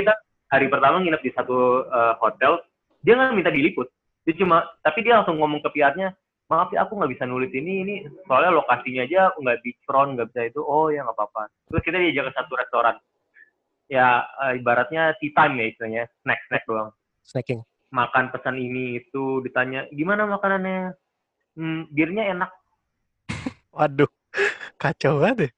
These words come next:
Speaker 1: Jadi, em, apa ya, mau jurnalis atau apa, ya ada sih yang kayak gitu sih.
Speaker 2: Iya, iya, iya, benar-benar. Gua, gua, gua paham sih. Eh, ya kal-, kalau gua sih nggak, nggak bisa menilai dari sisi profesionalitas ya, karena gua bukan jurnalis tulen, gua juga bukan influencer.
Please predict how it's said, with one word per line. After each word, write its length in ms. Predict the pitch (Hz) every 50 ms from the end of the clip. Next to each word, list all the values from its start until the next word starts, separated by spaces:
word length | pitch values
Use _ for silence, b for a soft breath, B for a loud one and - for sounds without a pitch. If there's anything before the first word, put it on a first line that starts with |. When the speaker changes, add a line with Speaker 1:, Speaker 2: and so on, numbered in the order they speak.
| _ _ _ _ - 127
Speaker 1:
Jadi, 400 | 127 123 127 123 123 123 127 -
em, 180 | 139 139 127 123 123 127 131
apa 240 | 135 139 156 139
ya, 240 | 117 110 113 113 - - - _ _ _
mau 160 | - 143 143
jurnalis 460 | 139 135 139 139 135 131 139 160 165 165
atau 160 | 143 - 135 127 131
apa, 240 | 151 175 175 170 - 147
ya 400 | 143 131 123 120 117 117 127 - - _ _ _ -
ada 240 | 139 151 165 170 165
sih 160 | 147 139 135
yang 80 | 127
kayak 240 | 123 123 123 123 -
gitu 80 | - 123
sih. 240 | 107 110 110 120 - - - _ _ _ _ _ _ _ _ _ _ _ _ _ _ _ B B B B B B -
Speaker 2:
Iya, 240 | - 165 180 -
iya, 160 | 151 160 160 147 147
iya, 80 | 143 143
benar-benar. 400 | 143 147 151 147 139 139 135 131
Gua, 240 | 135 165 196 160 156
gua, 80 | 170
gua 160 | 175 170 180
paham 320 | - 131 127 131 139 143 139
sih. 160 | 135 127 113 - B B B B B 196 B - -
Eh, 580 | 151 151 147 147 147 143 143 143 143 139 131 117 - - _ _ _ _ -
ya 100 | 175 151
kal-, 160 | - 160 147 135
kalau 160 | 156 151 151
gua 180 | 151 151 165 214 220
sih 80 | 247 240
nggak, 320 | 208 151 143 131 - _
nggak 200 | - 160 151 147
bisa 200 | 151 156 147 151
menilai 400 | 143 143 143 143 143 147 143 143
dari 160 | 135 135 139
sisi 480 | 127 - 135 - - 135 127 120 120 127 - _
profesionalitas 960 | 143 135 127 - - 135 123 - 143 135 131 127 127 131 135 - 156 135 -
ya, 80 | 135
karena 240 | 127 135 123 147 170
gua 240 | 170 160 147 165 190
bukan 320 | 165 151 - 147 135 135
jurnalis 480 | 127 135 123 127 123 123 127 120 - -
tulen, 400 | 147 127 123 131 143 165 175 160
gua 80 | 151 165
juga 240 | 165 160 143 135
bukan 240 | 120 120 - 123 123
influencer. 480 | 113 - 127 120 117 117 113 139 139